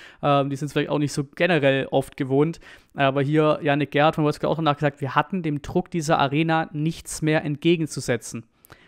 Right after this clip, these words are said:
Und das ist halt auch ein ganz, ganz dickes Lob und auch ein ganz, ganz klarer Punkt, der wichtig ist, weil ich hab's auch in dem Stadion-Vlog-Fazit, glaub, auch angesprochen.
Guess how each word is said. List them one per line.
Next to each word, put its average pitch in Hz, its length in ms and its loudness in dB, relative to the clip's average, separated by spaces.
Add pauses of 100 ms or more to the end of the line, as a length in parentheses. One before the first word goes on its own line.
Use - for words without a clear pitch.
(160)
Und 131 180 -6
das 160 240 4
ist 160 140 -4
halt 143 120 2
auch - 220 0
ein 143 200 -4
ganz, 165 360 0
ganz 139 320 -2
dickes 139 380 -2
Lob 151 260 0
und 151 80 -4
auch 139 160 -2
ein 139 140 -12
ganz, 160 300 0
ganz 143 260 -2
klarer 135 260 0
Punkt, 165 480 -2 (320)
der 131 180 0
wichtig 147 360 0
ist, - 260 -2
weil 147 140 4
ich 156 80 0
hab's - 100 -4
auch - 320 2 (140)
in 233 100 0
dem 196 80 2
Stadion-Vlog-Fazit, - 1900 0
glaub, 143 300 0
auch - 200 2
angesprochen. 151 760 -2